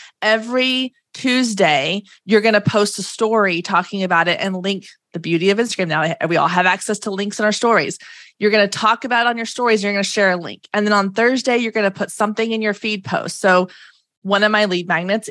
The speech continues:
is a email starter kit. It's a free little kit that helps you just, like, go through the process of setting up an email list from scratch. And so I'll put a post on my feed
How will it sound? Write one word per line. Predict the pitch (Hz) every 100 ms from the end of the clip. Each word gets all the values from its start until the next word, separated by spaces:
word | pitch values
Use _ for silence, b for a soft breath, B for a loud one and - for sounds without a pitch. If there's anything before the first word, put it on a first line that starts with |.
| -
is | 160 190 -
a | 160 156 185 226 - _ _
email | 208 196 180
starter | 190 233 247 214
kit. | 208 180 160
It's | 165 - -
a | 180 - _
free | - 208 202 220 226 - _ 202
little | 202 208
kit | - 240 220
that | 196
helps | 185 - 196
you | 202 -
just, | 196 - -
like, | 175 170 _
go | 190 185
through | 226
the | 208
process | 208 180 - 196
of | 190
setting | - 170 175
up | 175 180
an | -
email | 202 185
list | 170 165 -
from | 185
scratch. | - 269 - - B B B B B -
And | 214 202 202 190 -
so | 233 -
I'll | 208 220
put | 247 - 254
a |
post | 240 247 269 -
on | 208
my | 190 190
feed | - 294 175 185